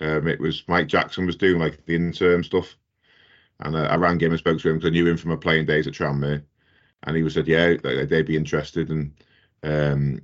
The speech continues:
I was at, um, Thorpe Park in, or Legoland, whatever, in London,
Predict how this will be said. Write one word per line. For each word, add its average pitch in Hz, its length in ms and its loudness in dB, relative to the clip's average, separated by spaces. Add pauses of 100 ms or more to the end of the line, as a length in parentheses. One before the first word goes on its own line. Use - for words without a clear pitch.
I - 40 -6
was 78 120 -2
at, 87 120 2
um, 71 680 0 (640)
Thorpe 92 260 4
Park 95 440 2 (160)
in, 80 920 0 (140)
or 73 120 -4
Legoland, 78 480 -2
whatever, 76 380 -2 (200)
in 87 220 0
London, 92 380 2